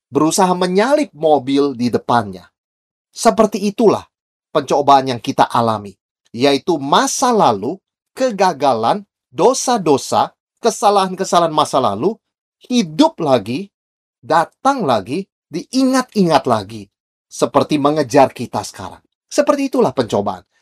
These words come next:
Itu sebabnya kita melihat bahwa pencobaan bukannya pasif. Pencobaan,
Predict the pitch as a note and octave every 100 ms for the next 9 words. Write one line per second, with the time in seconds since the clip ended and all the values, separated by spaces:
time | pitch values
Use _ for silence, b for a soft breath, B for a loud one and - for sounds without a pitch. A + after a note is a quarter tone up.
0 | _ _ G2+ A2+ - A2+ D3 F#3+ C#3 A2
1 | G2+ D3 - D3 - A#2 A#2 F#2+ F#2+ C3
2 | F#3 G#2+ - G2+ G#2 - G3 - A3 -
3 | - _ _ _ _ _ _ - A#2 B2
4 | G#2+ G#2 G#2+ F#3 G#3+